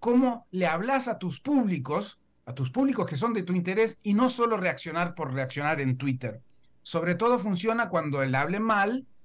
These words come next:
está centrado en elementos que no son de tu núcleo de negocio,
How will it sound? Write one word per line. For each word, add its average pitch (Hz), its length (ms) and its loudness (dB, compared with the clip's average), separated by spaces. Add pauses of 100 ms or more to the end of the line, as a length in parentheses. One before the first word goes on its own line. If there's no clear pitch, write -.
(140)
está 196 280 -6
centrado 226 360 -2
en 233 80 -2
elementos 196 460 0
que 254 140 -4
no 196 100 0
son 208 260 0
de 143 100 0
tu 135 160 -4
núcleo 151 440 0
de 131 140 0
negocio, 120 520 -4